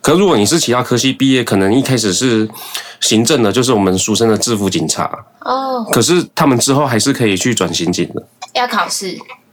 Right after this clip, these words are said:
Speaker 1: 嗯，其实可以用考的，或者是自己去请调申请都有可能，都不一定。
Speaker 2: 那警大的申请也会因为科系的关系，就是分数不一样吗？
Speaker 1: 哦，入学的话，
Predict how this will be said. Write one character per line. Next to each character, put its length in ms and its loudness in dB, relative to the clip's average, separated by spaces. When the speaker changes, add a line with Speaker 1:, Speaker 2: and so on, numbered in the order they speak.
Speaker 1:
嗯， 380 2
其 160 -2
实 400 0
可 140 0
以 80 4
用 140 4
考 240 2
的， 300 0
或 160 4
者 120 4
是 340 2
自 120 0
己 80 2
去 260 2
请 240 0
调 160 2
申 240 2
请 240 -2
都 120 4
有 100 4
可 160 0
能， 180 -2
都 80 2
不 180 0
一 60 -2
定。 240 -4
Speaker 2:
那 180 0
警 300 -2
大 200 2
的 60 -2
申 220 -2
请 300 -6
也 180 -2
会 180 2
因 100 4
为 160 2
科 260 -2
系 180 -4
的 120 0
关 260 0
系， 240 -6
就 140 -4
是 240 -4
分 200 0
数 160 -6
不 140 -4
一 40 -2
样 220 -2
吗？ 180 -12
Speaker 1:
哦， 160 2
入 220 4
学 200 2
的 140 2
话， 260 2